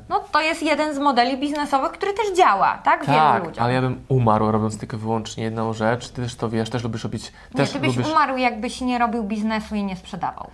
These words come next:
Speaker 1: To jest moje zdanie.
Speaker 2: Tak, tak, tak, no.
Speaker 1: To byś usechł, tak?
Speaker 2: Jak mówi Felix Deniz, że biznes to jest, e, śmieszna gra o bardzo poważnych zasadach. A ludzie często mówią odwrotnie,
Speaker 1: Mhm.
Speaker 2: że jest to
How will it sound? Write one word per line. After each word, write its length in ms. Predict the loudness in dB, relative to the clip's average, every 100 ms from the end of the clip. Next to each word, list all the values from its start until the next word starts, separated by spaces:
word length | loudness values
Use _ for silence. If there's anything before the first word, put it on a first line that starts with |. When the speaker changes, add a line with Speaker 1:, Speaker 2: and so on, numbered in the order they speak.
| -10
Speaker 1:
To 80 | -10
jest 180 | -6
moje 260 | -6 -6 -10
zdanie. 160 | -2 0
Speaker 2:
Tak, 320 | 0 -2 -16 -18 -4
tak, 260 | -4 -4 -16 -12
tak, 280 | -6 -6 -6 -4
no. 80 | -2
Speaker 1:
To 60 |
byś 220 | -2 -6 -14 _ -20 -6
usechł, 560 | -4 -4 -6 -8 -12 -6
tak? 140 | -2 0
Speaker 2:
Jak 120 | 0
mówi 140 | 0
Felix 280 | 0 -2 0
Deniz, 320 | 0 0 0
że 140 | -2 -2
biznes 280 | -2 -2
to 100 | 0
jest, 340 | 2 0 -2 -12 -20 -20 -16 -6
e, 500 | -2 0 0 0 -2 -8 -18 -20 _ _ _
śmieszna 580 | -12 -4 -2 -2 -2 -2
gra 440 | 0 2 4 2 0
o 80 | 0
bardzo 320 | 2 0 -4
poważnych 320 | -2 -2 -2
zasadach. 540 | 0 0 0 -6 -16 _ _ -20 -20 _ _ _ -2
A 60 |
ludzie 140 | -2 0
często 260 | -4 -2
mówią 180 | -2 -2
odwrotnie, 480 | 0 0 0 -4 -6 -8 -20 -20 -20 -8 -2
Speaker 1:
Mhm. 100 | 0
Speaker 2:
że 300 | 2 2 2 -2 -12 -14
jest 200 | -12 -6
to 340 | 0 2 2